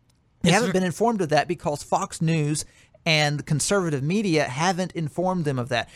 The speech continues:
Speaker 1: And part of that is naivete on the part of conservative media, 'cause let's face it, a lot of conservative commentators, they're as naive as Trump was when he went in.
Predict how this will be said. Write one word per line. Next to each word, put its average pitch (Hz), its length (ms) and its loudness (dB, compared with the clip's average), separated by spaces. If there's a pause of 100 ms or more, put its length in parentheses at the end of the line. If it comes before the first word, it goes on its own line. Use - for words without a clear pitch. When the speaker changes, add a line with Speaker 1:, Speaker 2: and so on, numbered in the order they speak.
Speaker 1:
And 233 160 0
part 359 220 2
of 320 80 -2
that 208 180 2
is 185 180 2
naivete 156 460 -2
on 143 80 -2
the 131 80 -6
part 143 160 0
of 127 80 -4
conservative 131 340 -2
media, 226 200 -2
'cause 170 200 -4
let's 220 220 -4
face 269 240 -2
it, 160 40 0
a 117 40 -2
lot 165 160 2
of 262 80 -4
conservative 170 460 -2
commentators, 165 560 0
they're 185 160 0
as 165 80 -2
naive 135 340 -2
as 127 100 -2
Trump 208 300 -4
was 139 260 -2
when 123 120 -4
he 123 100 -2
went 107 220 -6
in. - 80 -12